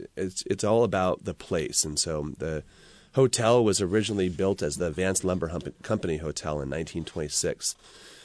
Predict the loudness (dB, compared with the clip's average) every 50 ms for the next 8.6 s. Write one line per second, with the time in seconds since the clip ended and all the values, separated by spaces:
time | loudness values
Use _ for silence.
0 | -10 -2 2 4 6 6 6 4 4 2 -2 _ _ _ _ _ _ 0 2 4
1 | 4 4 4 4 4 6 6 6 6 6 6 4 4 2 0 0 -2 -2 -2 -4
2 | -4 0 0 0 2 2 2 0 -2 -4 -6 -4 -4 -4 -2 -2 -2 -2 -2 -4
3 | -2 -2 -2 -4 -2 -4 -4 -6 -8 -8 -6 -6 -4 -4 -6 -6 -6 -6 -2 0
4 | 0 0 0 0 0 -2 -2 -4 -4 -4 -4 -6 -6 -6 -6 -6 -6 -6 -6 -8
5 | -12 _ -20 -20 -20 -20 -20 -20 _ _ -4 -4 0 2 2 4 4 4 4 2
6 | 0 0 0 2 4 4 4 4 2 2 2 2 0 0 -2 -4 -4 -4 -4 -2
7 | -2 -2 0 0 -2 -2 0 0 0 0 0 0 -2 -2 -4 -6 -6 -4 -4 -2
8 | -2 -4 -4 -2 -2 -2 0 0 0 -2 -2